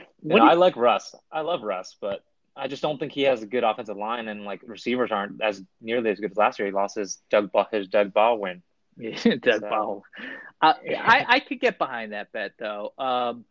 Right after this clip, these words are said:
Speaker 1: what do you think about Vikings
Speaker 2: Ooh,
Speaker 1: pl-,
Speaker 2: Vikings.
Speaker 1: plus three
Speaker 2: Yeah,
Speaker 1: against
Speaker 2: Vikings
Speaker 1: Green
Speaker 2: Packers.
Speaker 1: Bay? I didn't
Speaker 2: It
Speaker 1: see a
Speaker 2: seems
Speaker 1: lot
Speaker 2: like a
Speaker 1: out of
Speaker 2: pick 'em
Speaker 1: Green
Speaker 2: game.
Speaker 1: Bay. I, I didn't see a lot out of Green
Speaker 2: Yeah.
Speaker 1: Bay that I liked,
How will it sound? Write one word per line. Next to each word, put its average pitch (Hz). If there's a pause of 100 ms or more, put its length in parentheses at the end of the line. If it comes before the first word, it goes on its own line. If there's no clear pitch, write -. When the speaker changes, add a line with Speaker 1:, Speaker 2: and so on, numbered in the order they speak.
(280)
Speaker 1:
what 170
do 370
you 359
think 247
about 135 (200)
Vikings 139
Speaker 2:
Ooh, 165
Speaker 1:
pl-, 101
Speaker 2:
Vikings. 113 (100)
Speaker 1:
plus 160
three 131
Speaker 2:
Yeah, 120
Speaker 1:
against 104
Speaker 2:
Vikings 113
Speaker 1:
Green 117
Speaker 2:
Packers. 110
Speaker 1:
Bay? 117 (1800)
I 220
didn't 262
Speaker 2:
It 185
Speaker 1:
see 233
a -
Speaker 2:
seems 220
Speaker 1:
lot 226
Speaker 2:
like 180
a 175
Speaker 1:
out 160
of 151
Speaker 2:
pick 185
'em 185
Speaker 1:
Green 127
Speaker 2:
game. 107
Speaker 1:
Bay. 110 (320)
I, 165 (140)
I 220
didn't 285
see 254
a 214
lot 180
out 160
of 131
Green 139
Speaker 2:
Yeah. 120
Speaker 1:
Bay 123
that 113
I 107
liked, 104